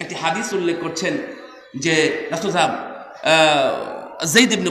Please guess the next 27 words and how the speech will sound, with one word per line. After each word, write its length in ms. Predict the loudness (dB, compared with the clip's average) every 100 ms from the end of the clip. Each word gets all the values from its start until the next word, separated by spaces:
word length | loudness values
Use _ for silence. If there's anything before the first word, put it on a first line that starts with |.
| 4
খালিদ 240 | 6 6
আল 140 | 4 0
জুহানী 320 | 2 2 2
রাদিয়াল্লাহু 500 | 0 0 4 4 4
তাআলা 140 | 2
আনহু 220 | 2 0 -4
থেকে 180 | -6 -4
বর্ণিত 320 | 0 0 0
হাদিসটা, 460 | -2 -2 0 2 2 0 -10 -6
আল্লাহ 220 | 0 2 2
নবী 120 | 2
বলছেন, 340 | 0 0 0
"লা 180 | 0 0
তাসুব্বুদ্দিক, 1040 | -2 -4 -6 -6 -8 -4 -2 -4 -6 -18 -20 -20 -20 _ _
খবরদার, 880 | -2 0 0 4 4 4 2 -4 -8 -12 -8
তোমরা 200 | -2 -2
খবরদার 480 | 0 -2 0 0 0
মুরগকে 680 | 0 4 6 8 6 4 2
গালি 280 | 4 4 4
দিও 180 | 2
না।" 160 | 0 0
মুরগ 300 | 4 6 6
বুঝেন? 540 | 4 6 8 8 6 -2 -6 -10 -12 -16 -20 -20 -20 -20 -16 0
মুরগ 320 | 4 6 6
মুরগি 240 | 4 4
বুঝেন 320 | 4 4 4 6
না? 260 | 6 6